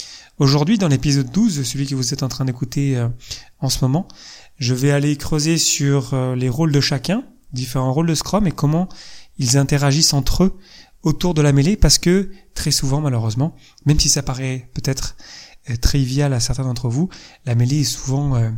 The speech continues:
mal exécutée justement parce qu'on ne comprend pas bien pourquoi les rôles sont là et pourquoi ils sont construits, euh, comme ça.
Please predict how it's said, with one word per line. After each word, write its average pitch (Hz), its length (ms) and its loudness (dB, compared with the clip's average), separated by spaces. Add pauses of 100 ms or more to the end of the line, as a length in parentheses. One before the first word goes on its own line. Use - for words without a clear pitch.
(420)
mal 139 220 4
exécutée 135 460 0
justement 139 420 0
parce 123 200 -2
qu'on 127 160 -6
ne 120 80 -2
comprend 123 320 -6
pas 127 140 -4
bien 139 240 -4 (440)
pourquoi 143 400 2
les 131 160 0
rôles 139 400 0 (240)
sont - 380 -6
là 139 240 -4
et 151 140 -10
pourquoi - 280 2
ils 127 60 -8
sont 127 120 -8
construits, 131 520 -12 (580)
euh, 120 100 -8
comme 117 200 -6
ça. 104 200 -10